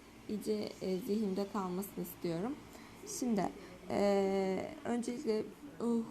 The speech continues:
hukukun maddi yaptırımı vardı. Hukuk kurallarının, değil mi? Eğer uyulmadığı zaman, e, bize maddi yaptırım,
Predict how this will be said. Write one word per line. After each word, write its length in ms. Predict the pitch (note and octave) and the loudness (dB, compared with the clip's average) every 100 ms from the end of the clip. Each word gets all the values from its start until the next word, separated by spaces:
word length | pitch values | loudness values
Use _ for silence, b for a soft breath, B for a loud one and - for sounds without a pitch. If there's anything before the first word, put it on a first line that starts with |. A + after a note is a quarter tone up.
| - | -6
hukukun 540 | B3 A3 - A#3+ C4 C#4 C4 A#3+ | -4 -4 -4 -6 -4 -4 -4 -2
maddi 300 | A#3 A#3 B3 | -2 0 0
yaptırımı 640 | A#3 A3 - A3 G3+ G3 | 2 0 0 0 4 6
vardı. 280 | F3+ E3 G3 A3 | 6 6 4 2
Hukuk 220 | G#3+ G#3+ | 0 2
kurallarının, 880 | G#3+ F#3+ F3+ E3+ E3 E3 D#3+ D#3 F3 | 6 6 6 2 2 0 -2 -2 0
değil 240 | - A3 | 2 2
mi? 200 | F3 D3+ - B B - | 2 0 -6 B B -6
Eğer 340 | G3+ G3+ G3 - | 0 2 2 0
uyulmadığı 540 | G#3 G3 F#3 E3+ F3 E3+ | 2 4 4 0 0 -2
zaman, 360 | F3 G3+ D4 - B B - | 0 -2 -4 -8 B B -2
e, 440 | G3+ G3+ G3 G3 F#3+ | 2 4 2 2 0
bize 280 | G#3 G3+ B3 | -2 -2 0
maddi 360 | A#3+ G#3+ G#3 A3 | 2 0 0 0
yaptırım, 680 | G#3 F#3+ - - F#3 E3 | 2 0 -4 -6 -2 -2